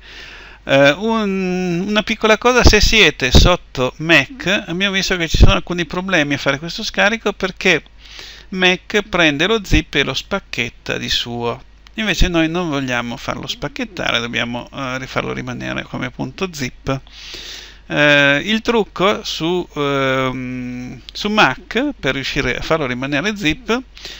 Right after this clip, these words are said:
è quello di andare semplicemente nel cestino dove ci sarà una versione zip, lui ovviamente verrà aperto in un posto,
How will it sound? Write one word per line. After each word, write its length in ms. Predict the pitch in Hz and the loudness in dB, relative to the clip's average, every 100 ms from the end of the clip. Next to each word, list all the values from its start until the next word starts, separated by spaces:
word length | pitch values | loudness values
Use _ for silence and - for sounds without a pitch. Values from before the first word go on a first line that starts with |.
| - | -8
è 100 | - | -8
quello 260 | 208 185 151 | 0 2 2
di 80 | 214 | 0
andare 260 | 196 135 | 2 4
semplicemente 640 | - - 208 - 156 - | 8 6 6 2 2 -2
nel 120 | 135 175 | -6 2
cestino 760 | 233 - - 135 117 131 220 | 2 2 -4 -6 -4 -4 -4
dove 240 | 190 143 135 | -2 -2 -2
ci 140 | 151 | -4
sarà 300 | - 143 127 | -2 2 2
una 140 | 127 120 | 2 -2
versione 460 | 120 - 139 127 139 | 0 4 4 2 -4
zip, 440 | 151 117 - 226 254 - - - - - | -6 -6 -6 -6 -6 -16 -20 -20 -20 -18
lui 180 | - 117 | -12 -10
ovviamente 360 | 120 120 123 - | -8 -8 -8 -8
verrà 160 | - | -8
aperto 480 | 123 131 117 110 - | -4 2 2 2 -6
in 80 | 127 | -8
un 100 | 143 | -8
posto, 500 | - 135 - - 247 | -6 -6 -6 -6 -8